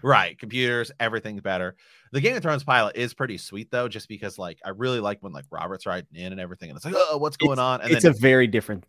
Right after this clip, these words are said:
Speaker 2: tone, for sure.
Speaker 1: Right. The ending of that episode, though, might be, might be better than the ending of this, 'cause you're just like, "What?" I mean, that is, you can look at that and say, "That's the tone for the whole show,"
Speaker 2: Yeah.
Speaker 1: is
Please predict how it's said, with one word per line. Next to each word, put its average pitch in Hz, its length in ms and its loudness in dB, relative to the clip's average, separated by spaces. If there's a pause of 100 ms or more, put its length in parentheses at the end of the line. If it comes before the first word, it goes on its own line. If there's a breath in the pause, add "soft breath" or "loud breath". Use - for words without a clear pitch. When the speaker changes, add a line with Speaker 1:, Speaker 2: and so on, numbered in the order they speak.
(100)
Speaker 2:
tone, 87 280 -6 (340)
for 113 140 -8
sure. 110 200 -6
Speaker 1:
Right. 87 180 -2
The 143 220 -4
ending 147 500 2
of 92 200 -4
that 92 180 2
episode, 87 520 -6
though, 78 460 -8 (480)
might 101 260 -4
be, 104 220 -10
might 101 240 -4
be 92 120 -10
better 85 300 -6
than 87 140 -14
the 85 80 -12
ending 80 220 -14
of 78 80 -20
this, 80 240 -10
'cause 92 180 -14
you're 87 140 -8
just 85 180 -12
like, 71 200 -12
"What?" 82 280 -8
I 107 80 0
mean, 113 140 -4
that 147 240 6
is, 123 200 -8 (240 soft breath)
you 196 140 0
can 151 160 0
look 127 180 -2
at 117 120 -12
that 110 180 4
and 95 80 -16
say, 98 100 -6
"That's - 260 2
the 101 100 -12
tone 95 340 -10
for - 100 -20
the 78 80 -16
whole 101 360 -6
show," 71 440 -10 (640)
Speaker 2:
Yeah. 107 300 0
Speaker 1:
is 87 60 -8